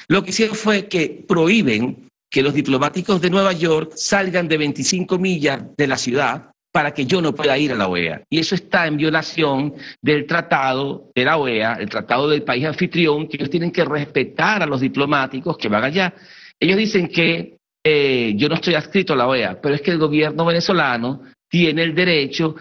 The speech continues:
de nombrar su delegación en la oea en cada ocasión. Puede mandar a alguien un enviado especial. Están negando incluso las visas desde Caracas, las están negando también. Las retardan. No dicen que no, sino dicen que no tienen personal, las devuelven.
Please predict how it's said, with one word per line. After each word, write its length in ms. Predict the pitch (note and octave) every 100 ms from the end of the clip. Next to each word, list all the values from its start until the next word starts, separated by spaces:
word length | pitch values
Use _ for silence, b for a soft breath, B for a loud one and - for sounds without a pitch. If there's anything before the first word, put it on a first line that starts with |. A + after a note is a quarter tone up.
| -
de 180 | A2+ C#3
nombrar 720 | C#3 C3 B2+ D#3 D#3+ C3 - -
su 180 | -
delegación 600 | F3+ E3+ F3 F3+ F3 F3 D#3+
en 140 | D#3
la 100 | E3
oea 440 | F#3 C#3+ D3+ F#3+ G3+
en 220 | D#3 D#3
cada 280 | D3+ G#2+ G2+
ocasión. 720 | A2 C3+ - B3+ G3+ A2 - -
Puede 180 | B2 A#2+
mandar 400 | C#3+ C3 B2 A#2+
a 120 | B2+
alguien 240 | B2 C3+
un 60 | C3+
enviado 260 | C3 C3
especial. 420 | C3+ C3+ - G3+ C#3
Están 300 | C3+ E3+ F3
negando 340 | F#3+ G3 G3
incluso 260 | F3+ F#3 G#3
las 160 | E3
visas 300 | C3 A#3 F3
desde 220 | C3+ A#2+ G#2+
Caracas, 360 | B2 - C#3 B2+
las 100 | A#2
están 240 | A2 B2+
negando 340 | C#3 C#3+ C3+
también. 520 | A#2+ A2+ C#3 G3+ A#2+ - B -
Las 220 | C3+ C3
retardan. 560 | C3 - D#3+ D3+ B2+
No 80 | C3
dicen 300 | E3+ F#3+ A#3
que 120 | G#3+
no, 260 | E3 E3+ F#3+ B B
sino 200 | - C#3+
dicen 240 | C3 D3+
que 100 | C#3
no 80 | C3+
tienen 220 | C#3 C3+
personal, 640 | C#3 D3 E3 D#3 D3+ D3+ C#3+
las 160 | C3+ B2
devuelven. 680 | D3 D3+ D#3 D3+ D3 C#3+